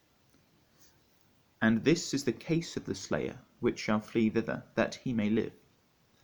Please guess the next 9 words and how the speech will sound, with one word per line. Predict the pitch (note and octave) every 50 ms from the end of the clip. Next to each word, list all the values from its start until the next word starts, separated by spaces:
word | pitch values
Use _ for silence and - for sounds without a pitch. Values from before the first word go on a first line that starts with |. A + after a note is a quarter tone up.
| _ _ _ _ _ _ _ _ _ _ _ _ _
Whoso | - E3+ E3+ E3 - - C#3+ C#3+ D3+ D3+ - -
killeth | - - F3+ F3 G3 G3 -
his | - E3 E3+
neighbour | - C#3+ C#3 C3 A2+ B2 A#2+ B2+ - - _ -
ignorantly, | - D#3+ C#3 - G#2+ F#2+ F#2+ - - - - - - _ _ _ _ _ _ _ _ _ _ _
whom | - B2 A2+ A2
he | C3 A#2
hated | A2+ - - D#3+ E3 - - - -
not | C#3 D3 C#3 F#2+ - - - -